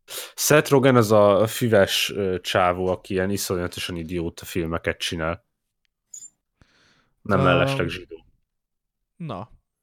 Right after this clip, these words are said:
Speaker 2: Csuli írja, hogy nézzük a Twitch chatet.
Speaker 1: Igen, a, a Mirai egy anime, és adták a moziban állunk. Láttam a Twitch chatet, Csuli, csak még nem jutottam el odáig, hogy mondj-, ezt bemondjam.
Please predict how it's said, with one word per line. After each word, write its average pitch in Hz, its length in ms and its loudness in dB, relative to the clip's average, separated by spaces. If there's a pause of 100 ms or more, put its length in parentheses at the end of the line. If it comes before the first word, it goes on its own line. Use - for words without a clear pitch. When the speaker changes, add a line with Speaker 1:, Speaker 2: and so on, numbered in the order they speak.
(160)
Speaker 2:
Csuli 156 280 -6
írja, 120 280 -6
hogy 120 180 -12
nézzük 120 360 -12
a 117 80 -10
Twitch - 340 -16
chatet. 147 220 -2
Speaker 1:
Igen, 95 340 2
a, 104 320 6
a 107 40 4
Mirai 120 420 6
egy 92 120 2
anime, 98 360 4
és 92 140 0
adták 104 340 0
a 95 40 -6
moziban 95 400 -4
állunk. 95 320 0
Láttam 135 400 0
a 87 80 0
Twitch 90 260 -8
chatet, 90 320 -2
Csuli, 123 320 -6
csak - 360 -14
még 107 260 -6
nem 120 180 0
jutottam 95 380 -2
el 95 120 2
odáig, 87 320 0
hogy 98 160 -4
mondj-, 87 420 -6
ezt 95 160 -6
bemondjam. 80 580 -6